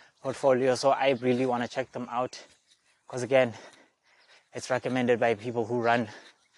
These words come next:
billion dollar portfolios, so <laughs> I don't wanna miss anything in terms of the A I revolution that's happening in front of our eyes. Um,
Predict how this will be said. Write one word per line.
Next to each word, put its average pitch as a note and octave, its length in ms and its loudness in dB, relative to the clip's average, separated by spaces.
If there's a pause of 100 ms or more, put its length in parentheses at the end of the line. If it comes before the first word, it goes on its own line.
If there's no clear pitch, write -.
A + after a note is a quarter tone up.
(500)
billion A#2+ 400 0
dollar A2+ 440 2
portfolios, A#2+ 760 2
so C#3+ 280 6
<laughs> - 1200 0
I C#3+ 160 6
don't C#3 160 10
wanna C3+ 260 10
miss C3 340 2
anything D3 680 6
in B2 180 -2
terms C3 320 -2
of A#2 240 -4
the A#2+ 180 -4
A C3 160 4
I A#2+ 160 4
revolution A#2 540 0
that's A#2 160 -2
happening A2 500 -2
in G#2+ 100 -10
front A2 200 -4
of G#2 80 -10
our G2+ 180 -6
eyes. C3 480 2 (1160)
Um, A#2+ 680 6